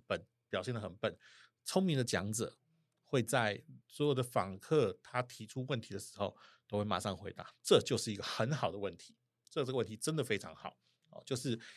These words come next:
也给他认可，反正也不管这是不是好问题，他就是先用这个来起头。换个角度想，你可能是缺乏自信，所以你不敢提出问题，或者在人际关系里面，你很担心做错事被人家笑，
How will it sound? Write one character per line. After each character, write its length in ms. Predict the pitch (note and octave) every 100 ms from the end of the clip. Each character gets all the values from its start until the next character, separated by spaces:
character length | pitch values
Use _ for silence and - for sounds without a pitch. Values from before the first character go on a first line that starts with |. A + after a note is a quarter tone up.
| -
也 240 | A#2 A2
给 200 | A2+ G#2
他 140 | G2+ B2
认 160 | D3 A#2+
可， 220 | - - _ -
反 140 | F#2+
正 120 | A#2+
也 60 | A#2
不 100 | B2
管 140 | F2
这 100 | G2+
是 80 | A2+
不 80 | A#2
是 80 | G#2+
好 160 | -
问 140 | G2 G#2
题， 160 | - -
他 80 |
就 180 | B2+ C3+
是 320 | B2 B2+ A2+ - - -
先 280 | - C3 C3
用 120 | B2
这 100 | B2
个 80 | G#2
来 140 | F2+
起 240 | - -
头。 240 | E2+ - D#2+ - - _
换 180 | G#3 F#3+
个 120 | D3+
角 160 | G2
度 120 | G2 A2+
想， 160 | G2+ -
你 120 | C#3
可 100 | E3
能 100 | B2
是 60 | C3+
缺 180 | - C#3+
乏 140 | A#2+
自 160 | - A#2
信， 200 | - F#2
所 120 | B2+
以 60 | B2+
你 80 |
不 160 | F#2+ D#3+
敢 240 | - G2+ _ _ _ _
提 160 | -
出 160 | - A#2+
问 160 | B2 G#2
题， 200 | - - -
或 120 | -
者 60 | G#3
在 100 | G3
人 120 | C#3+ C#3+
际 120 | D3+
关 200 | C3 C3
系 100 | C3
里 100 | G#2+
面， 140 | A2+
你 100 | A2+
很 120 | B2 A2+
担 140 | C#3+
心 140 | D3+
做 220 | D3+ E3+ C#3
错 240 | - C3
事 160 | A2+ B2+
被 120 | B2
人 80 | G2
家 80 |
笑， 380 | F#2 - - -